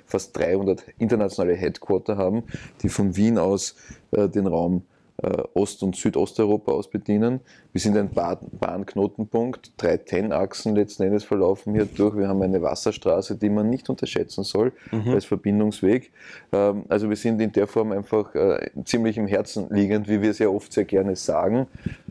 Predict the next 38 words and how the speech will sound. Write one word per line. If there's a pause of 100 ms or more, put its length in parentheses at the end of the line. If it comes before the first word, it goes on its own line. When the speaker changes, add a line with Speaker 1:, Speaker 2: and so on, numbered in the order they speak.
Speaker 1:
Aber
in
dem
Fall (100)
stimmt's,
weil
wir
halt
letzten
Endes
auch
für
die
Menschen, (300)
äh,
sehr, (320)
sehr
das
Herz
ansprechen. (340)
Und
wir,
also
wir
haben,
das
ist
etwas,
was
sehr
unterschätzt
wird, (800)
eine
absolute
Rechtssicherheit. (460)
Und (260)
internationale
Investoren